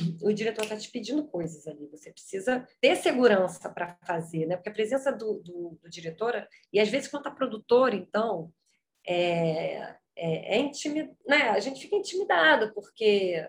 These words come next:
eu lembro quando eu comecei que eu trabalhava na conspiração, pra mim era um pesadelo ter que fazer alguma coisa ali ao vivo com o produtor, finalizador, diretor na ilha, porque a edição, ela demanda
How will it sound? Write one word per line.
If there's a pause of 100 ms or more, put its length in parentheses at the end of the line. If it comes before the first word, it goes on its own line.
(160)
eu
lembro
quando
eu
comecei
que
eu
trabalhava
na
conspiração,
pra
mim
era
um (240)
pesadelo (120)
ter
que
fazer
alguma (120)
coisa (120)
ali
ao
vivo
com
o
produtor, (300)
finalizador,
diretor
na
ilha,
porque
a
edição,
ela
demanda